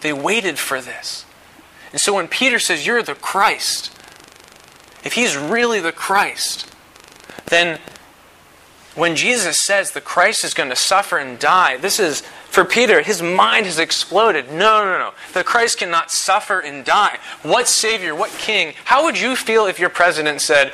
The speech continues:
'I'm gonna lead this country by dying'?" It sounds ridiculous. So Peter rebukes him. But if you think about it, it's, that's equally ridiculous, because if Peter believes it's the Christ,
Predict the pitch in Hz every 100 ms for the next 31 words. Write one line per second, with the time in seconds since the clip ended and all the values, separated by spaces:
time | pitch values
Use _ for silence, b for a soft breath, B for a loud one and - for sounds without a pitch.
0 | B 151 185 170 147 175 156 - 160 156
1 | - 135 113 - - - - - 131 123
2 | 135 123 104 90 80 - - _ - -
3 | - - - - - - - - - -
4 | - - - - - - - - - -
5 | - 190 143 113 - 190 190 104 - -
6 | - - - - - - - - - -
7 | - - 131 165 170 180 185 156 202 -
8 | - 90 - - - - - - - -
9 | B B B - 131 143 - 226 135 117
10 | 107 113 101 - - 135 - - 190 -
11 | 139 117 110 113 110 117 95 - 135 143
12 | 139 - 208 147 135 131 170 160 131 -
13 | - - 127 104 - -